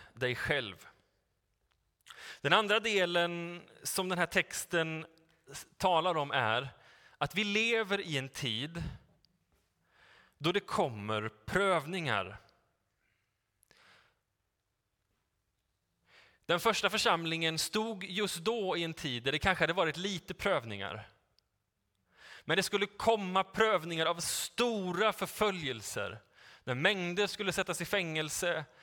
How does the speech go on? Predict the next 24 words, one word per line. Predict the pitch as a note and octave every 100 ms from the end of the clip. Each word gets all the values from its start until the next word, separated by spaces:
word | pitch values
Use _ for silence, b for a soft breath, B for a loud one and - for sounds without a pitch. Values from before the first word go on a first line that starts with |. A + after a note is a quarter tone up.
| B B
där | C3
många | C3+ F3+ G3 E3+ F3
skulle | F3 F#3+ E3+
mista | F#3 - -
livet | E3 F3+ D3 D3+ E3+ -
på | E3+
grund | D#3 C3+ A2+ A2+
av | B2
tron. | - E3 F3 B2+ F#2+ G2 _ _ _ _ _ _ _ _ b b b b b b b b _ _ _ _ _ _ _ _ _ _
Johannes | - D#3+ G3 F#3+ F#3+ F#3+ - -
skriver | - F#3+ F3 D#3 F3
och | E3
Jesus | F3 F3+ - F#3
säger | G3+ F#3 F3
till | E3
honom, | F3 E3 D3 D3+ C#3 B B B
"Förbered | - - A3+ G#3 E3+ G#3 G#3
dem | F#3 D#3+ C#3
på | D#3
att | C3+
det |
kommer | D#3 - E3 D3+
bli | E3+ F3+
värre. | E3 F#3 G3+ - - -